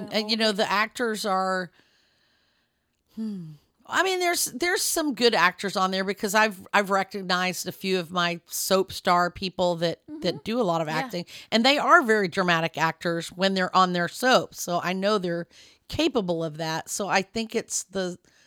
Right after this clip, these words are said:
Speaker 2: the stories themselves just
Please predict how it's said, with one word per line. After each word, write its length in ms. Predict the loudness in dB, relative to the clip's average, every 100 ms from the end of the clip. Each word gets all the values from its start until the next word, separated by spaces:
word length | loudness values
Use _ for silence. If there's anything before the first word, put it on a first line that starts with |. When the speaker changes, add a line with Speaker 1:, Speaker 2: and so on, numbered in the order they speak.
| _
Speaker 2:
the 100 | -6
stories 640 | -4 0 0 0 0 -2 -2
themselves 920 | -4 -2 -2 2 4 4 2 -8 -12 -16 _ _ _ _
just 440 | 0 0 0 -6